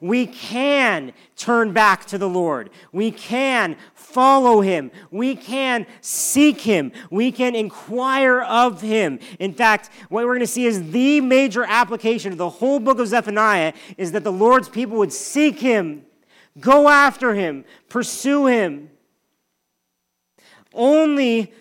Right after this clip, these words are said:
the Lord himself can save us from the Lord's inevitable, understandable judgment. And this is what we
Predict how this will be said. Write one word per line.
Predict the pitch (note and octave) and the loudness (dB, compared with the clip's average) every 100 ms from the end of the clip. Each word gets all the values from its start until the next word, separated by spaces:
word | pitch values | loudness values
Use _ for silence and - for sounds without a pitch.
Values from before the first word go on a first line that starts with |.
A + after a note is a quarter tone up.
| _ | _
the | F#3+ | -4
Lord | F#3+ A#3 B3 G3 | 2 4 4 2
himself | G3 E3 - A#3 D#3 A2 - _ _ _ _ _ _ _ _ _ _ _ | -4 -6 -2 0 0 -4 -20 _ _ _ _ _ _ _ _ _ _ _
can | - D3+ | -14 -12
save | - A3 G3+ C#3 | -6 -2 -2 -2
us | F#2+ - - - _ _ _ _ _ _ _ _ | -12 -20 -20 -20 _ _ _ _ _ _ _ _
from | D#3+ | -16
the | D#3+ | -12
Lord's | D3+ D#3+ D#3 C3 | -8 -6 -6 -8
inevitable, | E3 D3+ C#3+ C3+ B2+ C3 C3 | -12 -10 -8 -10 -12 -12 -14
understandable | C3 B2+ A2+ - A#2+ G#2+ G#2+ | -16 -16 -18 -16 -16 -20 -20
judgment. | A#2 A2 _ A#2 _ _ _ _ _ _ _ _ _ _ _ _ _ _ _ _ _ _ _ _ | -18 -18 _ -20 _ _ _ _ _ _ _ _ _ _ _ _ _ _ _ _ _ _ _ _
And | B2+ D3 | -12 -8
this | G#3 | -8
is | A3 D3+ | -8 -6
what | D#3+ D#3+ | -6 -6
we | C#3 B2 A#2 | -8 -10 -10